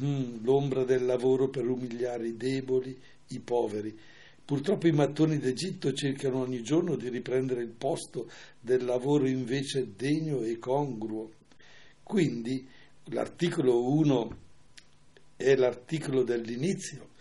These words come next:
è il padre del mattino del giorno che non c'è ancora, ma che deve arrivare. Vogliamo guardare il lavoro in questo modo? Vogliamo pensare, o meglio, darci da fare anche perché in questo anno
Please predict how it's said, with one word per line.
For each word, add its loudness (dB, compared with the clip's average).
è 2
il 4
padre 0
del 2
mattino 0
del -4
giorno 0
che -8
non -2
c'è -6
ancora, -6
ma -2
che -2
deve 0
arrivare. -8
Vogliamo 2
guardare 0
il -2
lavoro -2
in -4
questo -6
modo? -6
Vogliamo 2
pensare, 2
o -4
meglio, 4
darci 0
da -6
fare 4
anche -2
perché -2
in -4
questo -2
anno 0